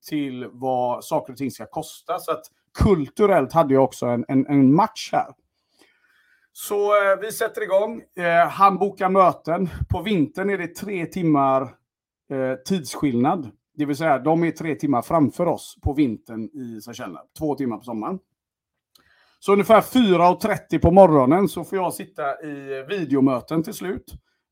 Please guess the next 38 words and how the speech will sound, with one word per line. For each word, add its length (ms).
Eh, 260
för 80
de 220
ville 180
alltid 280
ta 100
tag 260
i 40
det 100
innan 380
de 220
börjar 240
jobbet, 280
självklart. 640
Och 140
jag 460
låtsades, 560
eh, 60
som 180
att 260
det 120
var 100
inga 120
konstigheter. 560
Så 240
fyra 300
och 120
trettio 380
sitter 340
jag 300
i, 320
eh, 760
i, 280
eh, 300
på 180
mitt, 340
eh, 80
då, 540